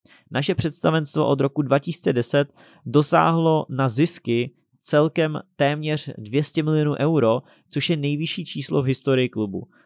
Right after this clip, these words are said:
Tyto prostředky budou investovány do sportovních a stavebních projektů.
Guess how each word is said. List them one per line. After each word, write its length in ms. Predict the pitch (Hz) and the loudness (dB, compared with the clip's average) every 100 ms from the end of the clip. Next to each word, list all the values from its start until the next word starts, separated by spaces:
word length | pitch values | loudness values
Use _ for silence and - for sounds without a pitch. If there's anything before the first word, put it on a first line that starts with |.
| _ - | _ -6
Tyto 200 | 143 180 | -2 -2
prostředky 520 | 180 156 - 151 160 | 0 -4 -4 -4 -2
budou 240 | 143 156 | 2 2
investovány 720 | - 143 156 - 143 139 127 120 | 2 0 0 0 0 0 0 -4
do 80 | |
sportovních 920 | 123 - - 139 139 170 160 160 160 - _ | -6 -8 -2 -2 0 -2 -2 -6 -8 -12 _
a 120 | - | -8
stavebních 580 | 127 - 131 127 127 123 | -4 0 0 0 -4 -8
projektů. 500 | - 113 107 - | 0 0 0 -8